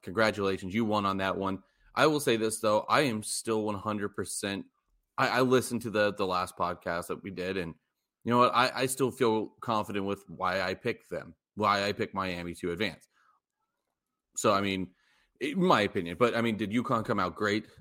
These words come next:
They did. They throttled them by thirteen. There was only one point in this game. Oops, excuse me. Uh, only one point in this game where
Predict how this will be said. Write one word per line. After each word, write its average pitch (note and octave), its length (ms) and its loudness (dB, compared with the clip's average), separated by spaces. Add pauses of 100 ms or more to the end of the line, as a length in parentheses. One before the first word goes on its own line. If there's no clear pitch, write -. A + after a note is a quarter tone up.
(140)
They F#2 100 -4
did. G#2+ 440 0
They F2 180 -4
throttled G2 500 0
them F2+ 120 -2
by E2 120 -2
thirteen. F#2+ 600 -2 (200)
There A#2 100 2
was A#2+ 80 4
only C#3 160 4
one A2+ 360 -2
point A#2+ 300 -2
in G2+ 80 -2
this G2+ 200 -4
game. F#2 400 -2 (1400)
Oops, F4+ 240 6
excuse - 360 -2
me. G2 140 -4 (1300)
Uh, A2 220 8
only C3 180 4
one C3 220 2
point C#3 180 0
in A#2+ 80 0
this A2+ 140 -4
game G#2 340 -2
where G2 320 2